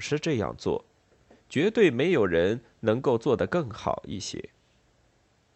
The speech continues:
“好。”莫公说，“可是最初像我们今天这样耕种的人，那些把牛架在车上开垦播种的人，他们做的不都是新鲜事儿吗？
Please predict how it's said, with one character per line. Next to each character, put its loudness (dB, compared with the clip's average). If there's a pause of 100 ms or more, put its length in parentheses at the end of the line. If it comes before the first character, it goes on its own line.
(360)
“好。” 4 (640)
莫 -4
公 -8
说 -8 (800)
，“可 6
是 4 (240)
最 6
初 0
像 0
我 4
们 -2
今 -2
天 2
这 0
样 4
耕 0
种 0
的 0
人， 0 (440)
那 4
些 4
把 6
牛 4
架 2
在 2
车 2
上 2
开 2
垦 -2
播 0
种 -4
的 0
人， -2 (440)
他 6
们 0
做 4
的 6 (180)
不 6
都 2
是 0
新 -4
鲜 0
事 2
儿 4
吗？ -8